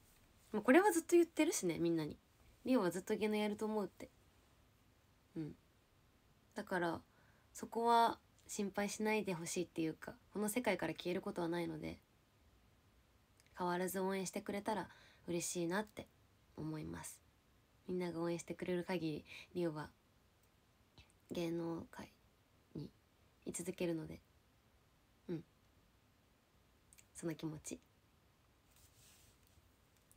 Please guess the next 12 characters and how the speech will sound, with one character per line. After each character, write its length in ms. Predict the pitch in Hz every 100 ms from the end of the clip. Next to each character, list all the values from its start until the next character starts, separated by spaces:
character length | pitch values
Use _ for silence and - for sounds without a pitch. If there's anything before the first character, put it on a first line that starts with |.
| _ _ _ _ - - _ - - - - _ -
舞 120 | 302
台、 260 | 262 202 -
う 300 | 330 254 330
ん、 120 | 330
う 40 | 262
ん、 40 |
そ 120 | 320
れ 80 | 349
も 140 | 339
ね、 340 | 349 339 226 -
あ 100 | 214
の、 380 | 202 190 185